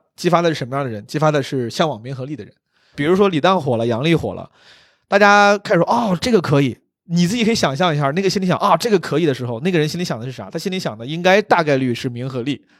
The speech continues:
他说，“哦，原来靠这个也能火，哎，我也挺能说，我也想赚这个钱，我也想成这个名。”至于那些，呃，追求艺术的人，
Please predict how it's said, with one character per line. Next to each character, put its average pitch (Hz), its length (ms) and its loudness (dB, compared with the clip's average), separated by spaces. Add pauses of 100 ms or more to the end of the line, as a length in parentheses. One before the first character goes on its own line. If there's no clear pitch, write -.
他 151 120 0
说 - 20 2 (100)
，“哦， 156 60 4
原 143 100 4
来 180 60 2
靠 196 220 -2
这 294 120 -6
个 277 60 0
也 175 60 2
能 123 160 -8
火， - 160 -10
哎， - 120 -6
我 139 160 4
也 196 60 4
挺 196 100 -2
能 127 120 -8
说， 127 160 -6
我 131 120 0
也 220 160 4
想 135 160 -2
赚 135 220 -8
这 143 80 -10
个 135 80 -6
钱， 113 220 -14
我 135 80 -8
也 170 80 0
想 127 160 -6
成 127 180 -16
这 151 80 -6
个 139 80 -10
名。” 113 100 -12 (1300)
至 277 140 2
于 214 140 4
那 240 120 4
些， 214 600 2
呃， 143 160 2
追 240 140 -2
求 202 160 4
艺 247 100 0
术 175 100 0
的 131 80 0
人， 98 300 -10